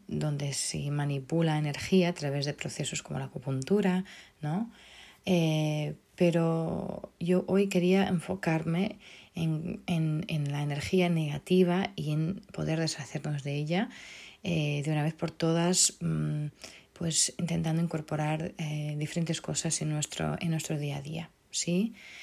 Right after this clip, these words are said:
¿Y por qué es importante esto? ¿Por qué importa la energía negativa, no? Am,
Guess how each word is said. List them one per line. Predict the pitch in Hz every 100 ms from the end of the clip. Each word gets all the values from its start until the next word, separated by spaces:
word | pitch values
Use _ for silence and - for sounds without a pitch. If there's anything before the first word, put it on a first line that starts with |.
| - - - -
¿Y | 202
por | 202 202
qué | 202
es | 196
importante | 175 151 - 85 80 160
esto? | 147 - -
¿Por | 165 151
qué | 170 165 160 156
importa | 165 151 151 156 - 82 -
la | -
energía | - 80 160 - 160
negativa, | 156 151 143 147 - 151 143 170 - -
no? | 156 160 247 - - - - - - - -
Am, | 175 156 147 143 143 139 139 139 160